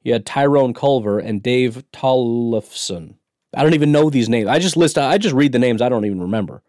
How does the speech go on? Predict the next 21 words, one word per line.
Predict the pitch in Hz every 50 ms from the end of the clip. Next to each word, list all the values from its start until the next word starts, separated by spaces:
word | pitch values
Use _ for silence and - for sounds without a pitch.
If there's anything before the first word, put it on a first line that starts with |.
| _ _ _
A | -
couple | - 151 135 - 113
of | 101 92
them | 98 92
I | 87 87
guess | 92 87 - 95
I |
remember, | 87 87 87 87 82 82 82 87
but | 90 87
I, | 87 87
you | 82 - 95
know. | 90 80 82 _ _ _ _ _ _ -
Two | - 151
thousand | 143 151 135 131 123 120 120 135
eight, | 147 131 - -
Jordy | - 127 120 120 123 120
Nelson | 113 120 131 131 127 - 127
in | 117 107
the | 104
second | - - 127 117 - 101 104
round. | 120 135 123 90 65 57